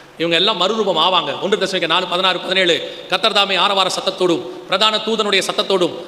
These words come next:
தேவ எக்காளத்தோடும் வானத்திலிருந்து இறங்கி வருவார். அப்பொழுது கிறிஸ்துவுக்குள் மரித்தவர்கள் முதலாவது எழுந்திருப்பார்கள். பின்பு உயிரோடு இருக்கிற நாமும் மேகத்தின் மேல் ஆகாயத்தில்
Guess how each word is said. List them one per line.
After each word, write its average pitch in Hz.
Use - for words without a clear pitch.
தேவ 220
எக்காளத்தோடும் 196
வானத்திலிருந்து 202
இறங்கி 196
வருவார். 190
அப்பொழுது 190
கிறிஸ்துவுக்குள் 220
மரித்தவர்கள் 202
முதலாவது 208
எழுந்திருப்பார்கள். 208
பின்பு 214
உயிரோடு 240
இருக்கிற 226
நாமும் 208
மேகத்தின் 233
மேல் 220
ஆகாயத்தில் 214